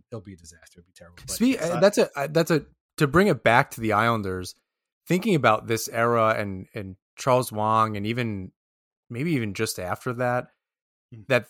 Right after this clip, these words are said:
Speaker 2: the Islanders were almost gone from Long Island. I vividly remember that.
Speaker 1: Oh, yeah.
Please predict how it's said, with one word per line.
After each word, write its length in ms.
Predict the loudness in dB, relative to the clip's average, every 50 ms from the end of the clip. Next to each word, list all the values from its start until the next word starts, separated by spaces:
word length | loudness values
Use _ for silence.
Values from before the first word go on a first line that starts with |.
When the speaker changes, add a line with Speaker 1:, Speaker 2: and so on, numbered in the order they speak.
| _ -2
Speaker 2:
the 100 | 2 6
Islanders 400 | 8 8 8 8 6 4 4 4
were 80 | 4 2
almost 300 | 2 2 0 -2 -2 -2
gone 240 | 0 0 0 0
from 180 | -2 -4 -6 -6
Long 140 | -6 -8 -8
Island. 360 | -8 -6 -6 -6 -6 -6 -8 -8
I 260 | 0 2 2 2 2 0 -6 0 4
vividly 460 | 4 6 6 4 0 0 -2 -2 -2
remember 560 | -4 -6 -8 -6 -8 -8 -8 -10 -10 -12 -12
that. 240 | -14 -14 -14 -14 -18 -20 _ _ _ _ _ -4
Speaker 1:
Oh, 120 | -2 0
yeah. 220 | 2 2 0 0